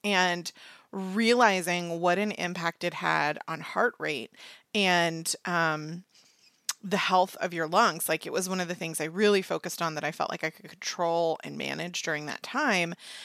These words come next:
And I have since continued to incorporate this as a stress relief process for,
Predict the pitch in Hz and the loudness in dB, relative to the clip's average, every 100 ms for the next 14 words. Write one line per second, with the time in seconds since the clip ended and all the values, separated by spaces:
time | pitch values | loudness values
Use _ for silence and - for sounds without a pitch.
0 | - - 220 208 202 185 - - 240 220 | -12 2 4 4 2 -2 -2 4 4 4
1 | - - 196 196 190 185 - 180 165 165 | -2 -2 -4 -2 -2 -2 -4 -6 -4 -4
2 | 160 165 160 160 160 - 143 147 - 156 | -2 -4 -2 -2 -2 -2 -4 -4 -6 -6
3 | - - 202 - 202 185 185 180 - 175 | -6 -2 -2 0 -2 -2 -2 -6 -6 -2
4 | 160 - 156 160 - 202 - 165 151 - | 0 2 2 2 -4 -6 -2 2 2 0